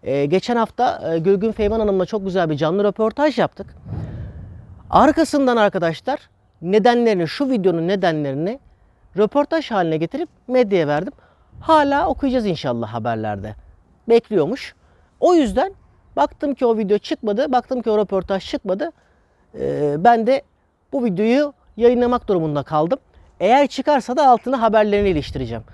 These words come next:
Yani dediğimi yutacağım. Ama yaklaşık beş günden beri bekliyoruz. Normalde "Hadi canlı yayın yapalım." diyen bir medya bugün bakıyorsunuz beş gün, altı gün olmuş hala bunu haberleştirmemiş. Neyi haberleştiriyor? Tüketim çok düştü, ondan fiyat arttı.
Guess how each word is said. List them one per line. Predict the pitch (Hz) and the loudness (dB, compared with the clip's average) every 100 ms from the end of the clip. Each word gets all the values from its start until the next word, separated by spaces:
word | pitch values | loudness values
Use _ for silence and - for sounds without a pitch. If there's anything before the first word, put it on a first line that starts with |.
| - - - | -20 -20 -6
Yani | 170 170 | -2 2
dediğimi | 196 208 214 | 4 4 4
yutacağım. | 190 143 196 285 _ _ - | 2 0 -4 -4 _ _ -6
Ama | 233 247 | 0 2
yaklaşık | 233 196 175 214 | 2 0 -6 -4
beş | 262 277 - | -2 -2 -2
günden | 180 160 151 | -2 0 0
beri | 185 | 0
bekliyoruz. | 240 247 180 156 | 0 0 0 0
Normalde | 180 208 220 214 214 | 2 2 4 2 2
"Hadi | 180 233 233 | 2 0 2
canlı | 220 208 202 | 2 2 2
yayın | 190 175 | 2 0
yapalım." | 170 165 165 151 | -2 -2 -4 0
diyen | 151 143 | 0 0
bir | 143 | 0
medya | 233 185 247 254 | 0 2 0 0
bugün | 214 262 | 0 0
bakıyorsunuz | 220 - 226 196 247 214 | 0 0 -2 0 0 2
beş | 226 - | 2 2
gün, | 202 | 0
altı | 214 220 | 0 0
gün | 202 151 | -2 -2
olmuş | 160 240 | -4 -4
hala | 220 196 165 | -2 0 0
bunu | 180 226 | -2 -4
haberleştirmemiş. | 185 180 180 175 - 180 165 247 - - - - - | 0 0 0 -2 -4 -6 -6 -8 -14 -20 -20 -14 0
Neyi | 349 | 4
haberleştiriyor? | 277 185 170 160 - 214 302 370 _ _ _ _ _ _ _ _ | 6 6 2 0 -4 -4 -4 -4 _ _ _ _ _ _ _ _
Tüketim | 240 269 277 302 | -4 0 0 0
çok | 226 - | 0 -2
düştü, | - - 285 | -6 -2 0
ondan | 240 240 202 | 2 2 0
fiyat | - 104 - | -2 -6 -8
arttı. | - _ | -20 _